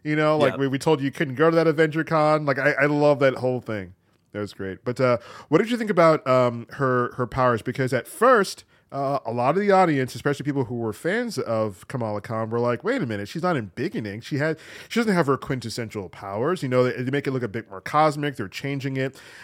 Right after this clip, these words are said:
Speaker 1: And some people like myself thought, "Well, when eventually Kevin Feige brings in Reed Richards in a Fantastic Four, you don't wanna have,
Speaker 2: Mm-hmm.
Speaker 1: like, similar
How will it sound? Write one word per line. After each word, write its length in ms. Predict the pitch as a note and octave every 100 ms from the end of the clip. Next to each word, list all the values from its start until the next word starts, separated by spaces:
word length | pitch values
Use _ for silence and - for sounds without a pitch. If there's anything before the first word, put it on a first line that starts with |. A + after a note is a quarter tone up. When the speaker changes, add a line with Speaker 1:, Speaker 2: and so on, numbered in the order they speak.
| -
Speaker 1:
And 140 | D3+
some 120 | G#3
people 180 | A#3 G#3+
like 280 | E3+ C#3 -
myself 420 | A#2+ A#2 D3 -
thought, 260 | - A#2+ A#2
"Well, 300 | G3+ D#3+ C#3
when 400 | C3 C#3 C3+ C3+
eventually 480 | C#3 C3+ G#3+ - D#3
Kevin 260 | - C#3 C3
Feige 360 | C3+ B2+ A#2+ G#2
brings 240 | A#2+ A#2
in 140 | A2+ G#2+
Reed 220 | B2 G2
Richards 340 | B2+ - A2 G#2
in 60 |
a 40 | G2
Fantastic 480 | G#2+ A#2 A2 -
Four, 320 | - F3 F3 C3
you 100 | A#2+
don't 120 | C3
wanna 120 | B2
have, 240 | B2 B2
Speaker 2:
Mm-hmm. 80 | C#3
Speaker 1:
like, 240 | A2+ G#2+ - - _ _ _
similar 520 | - - D#3+ D3+ D3+